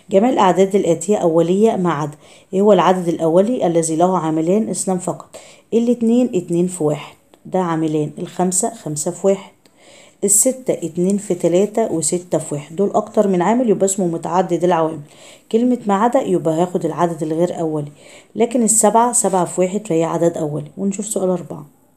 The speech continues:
سؤال رقم أربعة، المضاعف المشترك لجميع الأعداد. المضاعف اللي هو صفر، لكن العامل اللي هو الواحد. عندي عدد وعايز أقربه لأقرب عدد صحيح. فين العدد الصحيح اللي هو سبعة وعشرين؟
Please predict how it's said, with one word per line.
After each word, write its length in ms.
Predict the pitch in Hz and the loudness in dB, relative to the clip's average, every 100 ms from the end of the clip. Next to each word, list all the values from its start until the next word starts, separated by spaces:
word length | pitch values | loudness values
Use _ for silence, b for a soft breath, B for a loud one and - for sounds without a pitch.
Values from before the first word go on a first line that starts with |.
| _ _ _ _ _ | _ _ _ _ _
سؤال 220 | - 208 | -2 2
رقم 260 | 240 247 196 | 2 2 0
أربعة، 640 | 170 156 180 190 214 226 | 0 -2 0 2 2 4
المضاعف 600 | 214 185 170 190 214 233 208 | 2 2 4 6 6 6 2
المشترك 580 | 170 160 - 202 240 | 0 0 2 2 2
لجميع 380 | 190 160 160 190 | -2 0 0 2
الأعداد. 520 | 208 185 165 147 156 147 B B B - | 0 0 -2 -4 -8 -12 B B B 0
المضاعف 640 | 202 208 185 214 247 220 | 2 4 6 6 4 0
اللي 140 | 165 | 0
هو 160 | 175 185 | 4 4
صفر، 420 | 180 160 147 - | 4 0 -4 -6
لكن 280 | 170 190 220 | -6 0 2
العامل 440 | 185 151 185 220 208 | 2 2 2 2 2
اللي 180 | 156 | 2
هو 120 | 156 170 | 4 4
الواحد. 400 | 151 143 143 - _ B B B B - | 4 -2 -6 -18 _ B B B B -2
عندي 260 | 233 233 | 0 2
عدد 260 | 196 208 202 | 2 4 4
وعايز 260 | 170 190 | 4 2
أقربه 340 | 185 220 180 208 | 0 0 0 2
لأقرب 360 | 185 185 214 | 0 2 0
عدد 300 | 156 165 196 | 2 0 -2
صحيح. 400 | - 220 143 139 - | -2 -6 -6 -14 -12
فين 180 | - 233 | -4 0
العدد 300 | 185 190 185 | 2 2 0
الصحيح 460 | 190 - 175 220 | -4 -4 -6 -6
اللي 120 | 202 | 0
هو 80 | 160 | 0
سبعة 280 | 165 180 175 | 2 2 2
وعشرين؟ 360 | 156 147 - | 2 0 -10